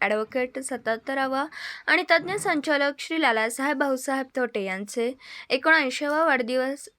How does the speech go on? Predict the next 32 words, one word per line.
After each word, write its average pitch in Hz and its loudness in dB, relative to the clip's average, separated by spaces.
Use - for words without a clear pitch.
संस्थेत 262 0
साजरा 226 2
करून 214 -2
त्यांना 294 -2
आयुष्याच्या 277 0
शुभेच्छा 226 -2
देण्यात 190 -4
आल्या. - -10
दिनांक 208 -6
एक 226 0
मार्च 247 0
रोजी 240 0
या 208 0
मान्यवरांचा 240 -2
वाढदिवस 254 0
साजरा 220 -2
करण्यात 269 -2
येतो. 262 -6
स्वागत 320 2
प्रास्ताविक 269 0
करताना 233 -2
संस्थेचे 247 -4
चेअरमन 262 -2
श्री 302 -2
रावसाहेब 240 0
पाटील 208 -4
यांनी 214 -2
श्री 359 0
मगदूम 269 0
व 302 2
श्री 339 -2
बाळासाहेब 254 2